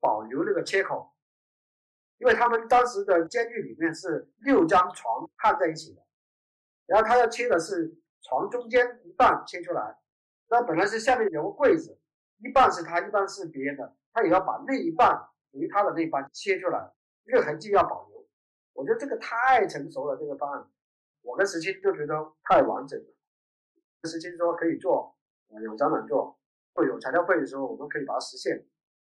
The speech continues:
但石青要回去上海提方案啊，再去确认这个展览的时候，才通知我们去做这个方案。后来我那个朋友就说，我等不了了，我要把它做出来。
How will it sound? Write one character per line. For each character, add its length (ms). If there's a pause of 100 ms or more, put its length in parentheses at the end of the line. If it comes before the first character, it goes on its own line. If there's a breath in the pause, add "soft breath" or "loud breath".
(140)
但 160
石 120
青 140
要 200
回 160
去 140
上 220
海 200
提 120
方 160
案 180
啊， 140 (200)
再 160
去 140
确 200
认 100
这 80
个 60
展 160
览 100
的 60
时 120
候， 240 (160)
才 200
通 260
知 100
我 140
们 160
去 140
做 260
这 60
个 80
方 140
案。 160 (720)
后 120
来 260 (220)
我 140
那 80
个 240
朋 180
友 80
就 100
说， 340 (100)
我 120
等 220
不 60
了 100
了， 200 (300)
我 100
要 80
把 140
它 80
做 240
出 120
来。 80